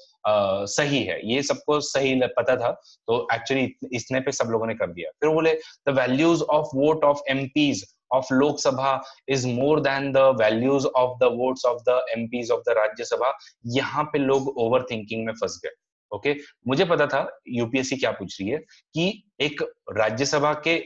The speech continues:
एक राज्यसभा के वो member की value और एक लोकसभा के, uh, you know, अ, member की value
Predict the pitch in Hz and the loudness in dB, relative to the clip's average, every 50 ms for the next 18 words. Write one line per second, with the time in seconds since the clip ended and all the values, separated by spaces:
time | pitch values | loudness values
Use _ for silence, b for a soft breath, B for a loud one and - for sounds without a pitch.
0 | - - 147 175 196 190 185 180 151 131 120 117 120 120 131 120 135 131 135 135 | -6 -4 0 0 0 2 2 2 2 2 2 0 0 0 -2 0 0 2 2 2
1 | 135 - 143 131 117 117 120 131 139 - - 113 110 110 113 113 113 113 120 123 | 2 0 0 0 0 2 2 2 2 2 0 -4 -4 -2 -2 0 2 2 2 2
2 | - - - 123 104 98 95 92 95 120 165 - - B B B B B 127 131 | 0 0 -2 0 2 2 0 0 0 -2 -2 -4 -6 B B B B B -2 -2
3 | 135 - 160 175 180 175 175 147 120 113 123 143 143 - - 127 117 127 123 120 | 0 0 -2 -2 -2 0 0 0 2 2 2 2 2 0 0 0 0 0 0 0
4 | - - 139 147 147 143 B B B _ _ - 104 107 104 107 107 107 117 131 | 0 0 0 0 -2 -4 B B B _ _ -4 0 0 2 2 2 0 0 0
5 | 135 139 135 123 117 110 104 98 98 95 95 90 87 87 87 90 - _ _ _ | 2 2 4 4 2 2 2 2 2 2 2 0 -2 -4 -8 -14 -16 _ _ _
6 | - - - - - 131 135 131 127 127 127 135 131 - 135 120 107 101 95 95 | -20 -20 -18 -10 -4 -2 0 0 2 2 2 2 2 0 0 0 2 2 2 0
7 | 107 143 156 156 | -2 -2 -4 -6